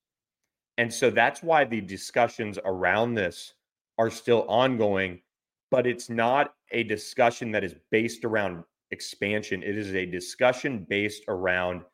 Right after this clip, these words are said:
that performance pool, how additional revenue would be split up. And that's why this is moving slowly, because it is a negotiation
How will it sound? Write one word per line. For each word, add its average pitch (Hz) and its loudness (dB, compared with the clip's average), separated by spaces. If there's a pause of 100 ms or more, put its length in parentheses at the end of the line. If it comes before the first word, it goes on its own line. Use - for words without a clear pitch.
(800)
that 95 2
performance 117 0
pool, 110 0 (100)
how 110 4
additional 104 -2
revenue 117 4
would 117 -4
be 113 -2
split 110 -2
up. 107 0
And 98 -4
that's 107 4
why 117 6
this 107 -4
is 98 -12
moving 104 -4
slowly, 117 -2
because 110 -6
it 120 -2
is 131 0
a 147 2
negotiation 113 0